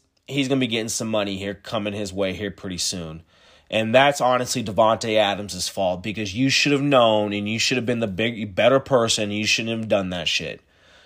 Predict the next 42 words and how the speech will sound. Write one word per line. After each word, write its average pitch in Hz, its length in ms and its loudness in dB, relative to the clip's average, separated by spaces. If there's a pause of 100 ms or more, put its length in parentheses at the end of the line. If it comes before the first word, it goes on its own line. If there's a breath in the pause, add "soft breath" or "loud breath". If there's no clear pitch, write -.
(140 soft breath)
You're 110 180 0
a 127 60 -2
dumbass 120 520 4
for 120 100 -4
doing 98 360 -2
that, 82 160 -4
and 87 120 -8
you 120 140 2
put 123 340 -2
yourself 110 460 2
in 95 80 -6
that 90 200 -6
predicament. 82 640 -10 (280 loud breath)
And 110 60 -2
that's 135 180 4
not 143 140 6
even 127 220 0
me 123 140 0
saying 120 300 4
that 117 120 2
shit 113 200 0
because 110 320 -6
you're 107 140 -2
a - 20 -2
Raider 113 640 0
and, 101 260 0 (240 loud breath)
you 104 180 -2
know, 101 420 4
and 92 540 -6
saying 113 340 2
that, - 140 -8
you 110 160 -4
know, 101 300 0
and 101 340 -4 (140)
I, 107 160 0 (100)
we 123 120 -2
played 156 320 4
against 104 400 2
y-, 101 220 -10
you 104 420 -4
and 101 100 -4
stuff, 110 340 2